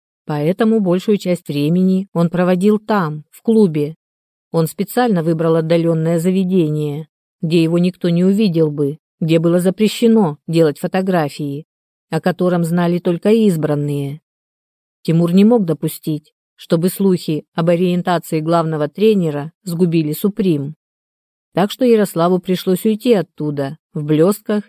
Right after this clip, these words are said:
и возмущении. Он поехал к себе, с трудом дождался утра и сразу направился к загородному дому.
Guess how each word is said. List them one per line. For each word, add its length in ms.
и 100
возмущении. 1040
Он 180
поехал 420
к 60
себе, 540
с 100
трудом 380
дождался 500
утра 500
и 140
сразу 360
направился 600
к 80
загородному 640
дому. 540